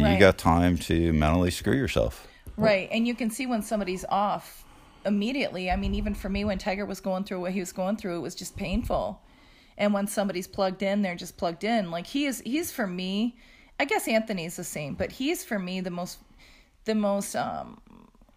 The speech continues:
Speaker 2: as an outsider, I could see it the most spelled out on his body and face. Like, when he is on, he is on, and he's just, he's, uh, channeling. You, you can sense that he's plugged completely in.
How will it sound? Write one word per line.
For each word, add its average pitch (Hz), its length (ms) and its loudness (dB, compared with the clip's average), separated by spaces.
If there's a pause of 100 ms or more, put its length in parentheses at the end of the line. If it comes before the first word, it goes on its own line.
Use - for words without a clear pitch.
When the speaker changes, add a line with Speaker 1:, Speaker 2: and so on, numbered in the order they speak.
(440)
Speaker 2:
as 220 160 0
an 208 120 -2
outsider, 175 880 -2
I 190 100 2
could 196 220 -8
see 220 400 -4
it 143 280 -2
the 185 180 -6
most 180 580 -6 (380)
spelled 190 480 0
out 175 180 2
on 175 180 -2
his 175 180 -4
body 160 380 0
and 147 160 -6
face. 120 360 -4
Like, 180 140 -6
when 202 120 2
he 226 140 4
is 180 120 -6
on, 185 260 0
he 190 160 0
is 156 120 -6
on, 170 260 -2
and 165 120 -4
he's 175 300 -4
just, 180 280 -12 (480)
he's, 202 380 -2
uh, 85 300 -6 (100)
channeling. 190 760 -2 (120)
You, 190 140 -6
you 196 180 -6
can 180 220 -6
sense 202 420 -2
that 170 140 -6
he's 170 200 -6
plugged 160 440 -4
completely 156 640 -8
in. 156 280 -6